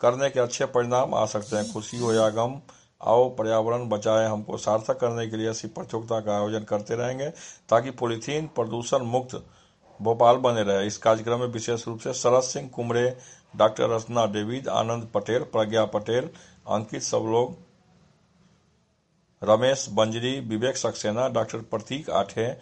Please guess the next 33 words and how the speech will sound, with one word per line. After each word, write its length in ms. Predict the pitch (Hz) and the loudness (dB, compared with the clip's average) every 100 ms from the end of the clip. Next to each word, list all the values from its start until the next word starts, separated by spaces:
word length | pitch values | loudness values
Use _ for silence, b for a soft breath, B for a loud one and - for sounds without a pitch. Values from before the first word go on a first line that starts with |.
| b b b b _ - | b b b b _ 0
प्रदीप 300 | 110 117 143 - | 0 0 -6 -6
मिश्रा, 340 | 104 107 113 | -2 2 4
विजय 320 | 101 110 127 | 2 0 0
परमार, 440 | 127 110 104 113 123 | 2 2 4 2 2
धर्मेंद्र 380 | 110 113 127 123 | 0 0 -2 -2
चौधरी, 320 | 107 101 120 | -4 -2 -6
जीरो 300 | - 120 131 | -6 -4 -4
ब्लॉक 280 | 110 110 110 | 0 0 0
से 120 | 131 | -4
त्रिभुवन 500 | 123 110 107 120 127 | -8 -6 -4 -2 -2
मिश्रा, 340 | 107 95 101 117 131 B B B | -2 -2 2 2 0 B B B
अध्यक्ष 420 | 98 101 127 135 113 | -4 2 2 2 -4
नीलेश 460 | 113 110 123 120 - | -6 -2 -2 -4 -10
गिर, 160 | 101 - | -12 -8
पीयूष 300 | 120 127 123 | -8 -8 -6
सक्सेना, 480 | 110 - 110 110 127 151 b b b - | -6 -4 -2 0 -2 -6 b b b -6
संजय 380 | 110 113 131 | -2 0 0
तिवारी, 420 | 131 113 107 113 127 | 0 2 4 4 -2
भोजराज 560 | 107 120 117 107 107 | 0 0 4 4 4
सिंह, 240 | - 131 131 | 0 -10 -10
चौधरी 440 | - 120 117 123 | -2 0 0 -2
बिमला 380 | 113 110 107 107 | -4 -4 0 0
सिंह, 280 | 104 110 170 - B B B _ _ - | -2 -6 -8 -14 B B B _ _ -6
प्रथम 240 | 110 131 | -2 0
पटेल 340 | 123 107 120 139 | 0 0 2 4
आदि 220 | 117 110 | 4 2
उपस्थित 500 | 110 110 107 110 107 | -2 0 -2 -2 -4
थे। 80 | 131 | -2
सभी 260 | - 131 | 0 -2
पर्यावरण 480 | 147 113 110 107 113 | -2 0 0 0 -4
प्रेमियों 400 | 113 113 117 131 131 | -4 -4 -4 -6 -6
का, 180 | 143 139 - b b b b _ _ _ - | -6 -8 -12 b b b b _ _ _ 2
का 140 | 127 | 4